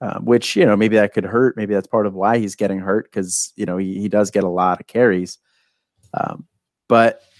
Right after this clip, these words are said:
you know, I, I think that he's just a very safe running back, and I just, I'm comfortable with him because I know exactly what I'm gonna get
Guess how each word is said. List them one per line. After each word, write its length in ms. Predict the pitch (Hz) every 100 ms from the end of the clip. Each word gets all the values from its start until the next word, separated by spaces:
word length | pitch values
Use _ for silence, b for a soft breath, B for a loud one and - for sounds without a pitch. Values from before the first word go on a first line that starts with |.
| b _
you 120 | 135
know, 160 | 117 110
I, 240 | 113 117 -
I 100 | 123
think 280 | 147 131 -
that 140 | 123
he's 220 | 117 120
just 240 | 113 123 117
a 60 |
very 520 | 98 98 104 104 101
safe 640 | 98 - - 107 101 98 -
running 280 | 95 92 90
back, 240 | 95 92
and 100 | 92
I 40 |
just, 180 | 90 87 -
I'm 120 | 95
comfortable 520 | - 117 107 107 104
with 160 | 101 104
him 120 | 95
because 180 | 90 92
I 80 |
know 240 | 90 95 90
exactly 500 | 87 92 92 90 92
what 220 | 90 87
I'm 100 | 87
gonna 160 | 85 85
get 300 | 87 82